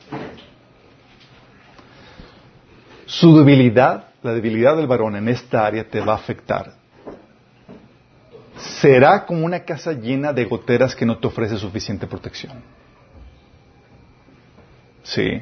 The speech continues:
Será como un fundamento que no está sólido.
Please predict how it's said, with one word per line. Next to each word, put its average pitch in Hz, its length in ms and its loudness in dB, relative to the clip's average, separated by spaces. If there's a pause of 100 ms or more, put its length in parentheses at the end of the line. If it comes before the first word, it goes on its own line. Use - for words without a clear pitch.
(1000)
Será 120 240 2
como 143 240 6
un 135 100 6
fundamento 139 760 0 (220)
que 110 120 -10
no 104 120 -6
está - 200 -12
sólido. 98 420 -10